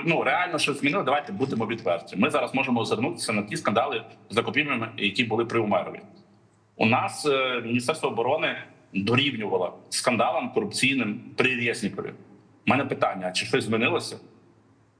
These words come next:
Ну, похлопали в парламенті, да, дуже класно, сказали, от який от класний такий от, е, міністр.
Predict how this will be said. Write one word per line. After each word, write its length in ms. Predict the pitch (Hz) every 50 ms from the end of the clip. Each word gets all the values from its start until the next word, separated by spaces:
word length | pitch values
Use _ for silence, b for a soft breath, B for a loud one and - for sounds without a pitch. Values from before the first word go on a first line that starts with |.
| _ -
Ну, 120 | 123 117
похлопали 460 | 120 127 - - 156 190 - - 151 143
в 60 | -
парламенті, 640 | 139 117 107 - 131 123 131 123 113 98 - 101 90
да, 340 | 90 104 113 123 113 - -
дуже 200 | 123 139 - -
класно, 480 | - - 104 104 120 - - - - -
сказали, 480 | - - 104 90 113 120 139 139 117
от 140 | 104 104 -
який 260 | 110 101 - 123 120
от 100 | 113 104
класний 580 | - - 110 120 120 - - - 101 95 95 B B B B B
такий 280 | - 107 104 120 113 107
от, 220 | 104 101 - -
е, 220 | 101 95 95 95 92
міністр. 600 | 98 110 110 104 110 120 120 120 - 107 92